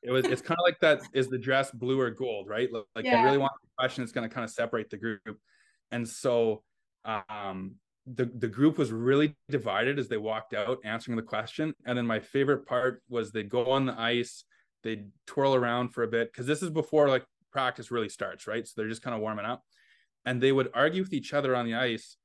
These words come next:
Speaker 1: and then skate back to me and say, "Hey, I wanna redo my answer."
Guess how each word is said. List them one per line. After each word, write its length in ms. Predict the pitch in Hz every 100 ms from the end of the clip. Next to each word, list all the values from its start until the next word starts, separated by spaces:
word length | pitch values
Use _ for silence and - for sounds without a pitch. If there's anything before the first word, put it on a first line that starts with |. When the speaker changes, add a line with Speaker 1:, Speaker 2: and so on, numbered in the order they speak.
| _ -
Speaker 1:
and 100 | 123
then 80 | 113
skate 320 | - 147 143
back 260 | 131 120 -
to 100 | 123
me 260 | 131 120 113
and 100 | 113
say, 280 | - 113 107
"Hey, 220 | 143 131
I 60 |
wanna 220 | 123 143 135
redo 260 | 127 127
my 140 | 120 104
answer." 380 | 110 117 -